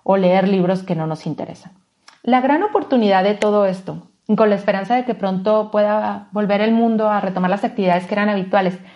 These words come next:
es que podemos tomar de este menú tan extenso que se está presentando lo que de manera personal nos interese, nos guste o que queramos probar.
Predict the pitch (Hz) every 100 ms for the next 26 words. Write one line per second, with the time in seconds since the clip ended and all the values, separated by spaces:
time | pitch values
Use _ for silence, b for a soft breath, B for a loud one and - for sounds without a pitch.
0 | B B B 240 240 294 285 233 220 254
1 | 302 - 233 208 202 208 208 - 262 226
2 | 208 208 233 226 214 - 240 277 277 277
3 | 240 202 196 185 214 208 185 190 190 202
4 | 202 B B 220 226 226 202 196 196 180
5 | 190 233 262 254 220 196 175 175 - _
6 | _ 214 220 220 202 185 170 277 - 180
7 | - _ 185 180 165 220 311 - 349 -
8 | _ 202 185 - 180 170 170 185 - 165
9 | 139